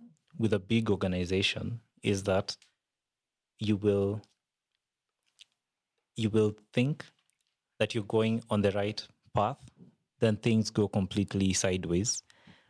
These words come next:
When leadership starts saying, "We've started understanding agile,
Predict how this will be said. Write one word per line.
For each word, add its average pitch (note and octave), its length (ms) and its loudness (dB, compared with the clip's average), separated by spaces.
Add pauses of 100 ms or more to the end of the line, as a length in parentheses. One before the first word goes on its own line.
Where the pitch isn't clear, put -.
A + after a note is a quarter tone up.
(120)
When G#2 180 2
leadership A2+ 460 -2
starts - 320 0
saying, F#2+ 400 0 (500)
"We've G#2 160 0
started A#2 300 -2
understanding G2 580 -2
agile, F#2 560 0